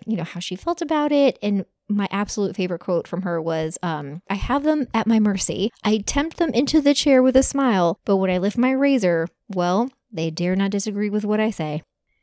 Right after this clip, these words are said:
I was rather bashful at it at first, but now, why, oh well, I pity their helplessness,"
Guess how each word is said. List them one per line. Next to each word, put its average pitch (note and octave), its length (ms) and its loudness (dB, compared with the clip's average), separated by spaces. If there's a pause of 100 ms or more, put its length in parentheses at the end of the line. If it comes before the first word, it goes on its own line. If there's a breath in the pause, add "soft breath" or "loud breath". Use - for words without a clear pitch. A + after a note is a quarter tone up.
(600)
I G3 100 0
was G3+ 160 2
rather A#3 220 6
bashful C4 440 2
at A#3+ 100 2
it A#3 80 0
at A#3 140 0
first, F3+ 420 0
but F#3 140 -2
now, D4+ 580 0
why, E3+ 480 -2
oh G3+ 140 2
well, D#3+ 420 0
I E3 200 -6
pity D4 320 2
their D4 180 2
helplessness," - 880 -6